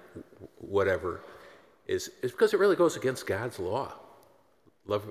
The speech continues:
we're to love our neighbor as ourself, whatever one's race or ethnicity. And, uh, it, it's a challenge,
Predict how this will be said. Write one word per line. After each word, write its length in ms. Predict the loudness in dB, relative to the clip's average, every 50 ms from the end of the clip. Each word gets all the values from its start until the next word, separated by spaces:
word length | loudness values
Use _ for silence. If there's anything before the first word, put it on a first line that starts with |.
| -10 -8
we're 300 | -6 -6 -4 -2 -2 -2
to 100 | -2 -2
love 220 | -2 0 0 2 2
our 120 | 2 2
neighbor 360 | 2 0 0 0 0 0 0
as 100 | 0 0
ourself, 640 | -2 -2 -2 -2 0 0 2 2 0 -2 -6 -14 -16 -16 -18 -20 -20 -20 -18 -10
whatever 400 | -6 -4 0 2 2 2 2 0
one's 320 | 0 0 -2 -4 -6 -8 -8
race 380 | -6 -4 -4 -4 -4 -6 -8 -6
or 120 | -6 -6
ethnicity. 600 | -6 -8 -8 -8 -8 -6 -6 -6 -4 -4 -6 -6 -8 -14 -20 -20 -20 -20 -20 -20 -20 -20 -20 _ _ -6
And, 220 | -6 -4 -2 0
uh, 180 | 0 0 0 0 -4
it, 300 | -8 -8 -4 -4 -4 -2 -2
it's 180 | -4 -4 -4
a 40 | -6
challenge, 600 | -4 -2 -2 -2 -2 -2 -6 -10 -12 -14 -16 -16